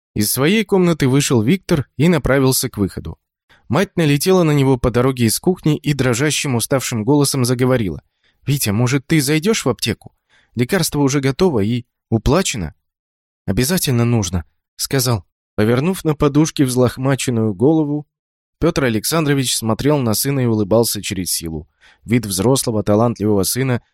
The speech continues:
приятен даже при язве желудка. Виктор смотрел на мать и тоже улыбался. «Нет, я не могу, меня ждут.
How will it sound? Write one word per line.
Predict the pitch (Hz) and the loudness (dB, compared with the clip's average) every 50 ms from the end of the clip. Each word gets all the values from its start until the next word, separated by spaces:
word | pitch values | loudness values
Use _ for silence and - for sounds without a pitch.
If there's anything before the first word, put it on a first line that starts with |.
| _ _ | _ _
приятен | - 107 95 92 110 113 110 - 113 101 | -2 0 2 4 2 2 2 0 -2 -2
даже | 101 101 98 95 90 | 0 0 0 0 0
при | - - 92 | 0 0 0
язве | 87 90 92 90 87 90 | 2 0 0 0 0 -2
желудка. | 87 82 90 90 80 73 - - - 60 - _ _ _ _ _ _ _ _ _ - | -2 -2 -4 -4 -4 -8 -12 -14 -14 -16 -16 _ _ _ _ _ _ _ _ _ -4
Виктор | 113 165 185 - - 151 143 | -2 -2 0 0 0 0 0
смотрел | - 139 135 131 135 135 151 156 | 0 0 -2 0 0 0 0 2
на | 147 127 | 2 2
мать | 123 135 160 151 - | 0 0 0 -2 -2
и | 117 | -2
тоже | - 127 131 123 127 | 0 0 0 2 2
улыбался. | 120 120 120 101 87 90 85 78 - - - _ _ _ _ _ _ - | 2 2 2 0 0 -2 -2 -4 -6 -8 -10 _ _ _ _ _ _ -2
«Нет, | 135 143 117 - 87 | 0 0 0 0 -2
я | 98 127 151 | -2 -2 -2
не | 151 | 0
могу, | 151 160 156 151 170 175 143 92 | 0 -2 0 0 0 0 0 0
меня | 78 90 104 107 127 139 131 | -2 -2 -2 0 0 0 -2
ждут. | 120 110 147 160 131 - | -2 -2 -2 -2 -4 -6